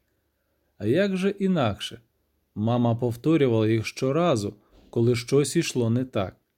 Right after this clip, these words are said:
Ніколи не казала «все буде добре» або «пощастить наступного разу».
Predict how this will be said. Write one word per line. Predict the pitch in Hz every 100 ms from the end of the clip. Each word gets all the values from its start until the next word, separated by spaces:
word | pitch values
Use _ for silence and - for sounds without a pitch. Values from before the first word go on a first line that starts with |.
| _ _ _ _ -
Ніколи | 117 165 226 226 156
не | 135
казала | 131 127 123 123 113
«все | 104 - 127
буде | 113 117 117 120
добре» | 151 180 107 95 - _ _ _ _
або | 120 120 113 117
«пощастить | 120 135 - 165 - 143 110
наступного | 120 131 131 120 117 117
разу». | 127 117 92